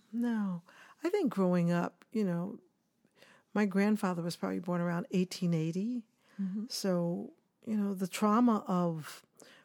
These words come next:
Speaker 1: post-enslavement and sharecropping and lynchings and the terror in, you know, black towns.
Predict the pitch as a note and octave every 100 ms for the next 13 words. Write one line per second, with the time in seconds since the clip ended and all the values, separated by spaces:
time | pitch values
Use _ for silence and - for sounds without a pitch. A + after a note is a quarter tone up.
0 | _ - G#3 - A3 F#3+ - F#3 F3+ G3
1 | A3 G#3+ G#3+ - D#3 - F#3 F#3+ F#3 F#3+
2 | F3+ - F#3 F#3 E3 D#3+ D3+ - - -
3 | - _ F3 F3 G#3 - G#3 F#3 F#3 E3+
4 | - D#3+ D#3 D#3+ E3 - - - - _
5 | - - - - F#3 F#3 G3 G3 G3+ F#3
6 | F3 F3 F#3+ E3 F#3 F3 F3 F#3 F3+ F3+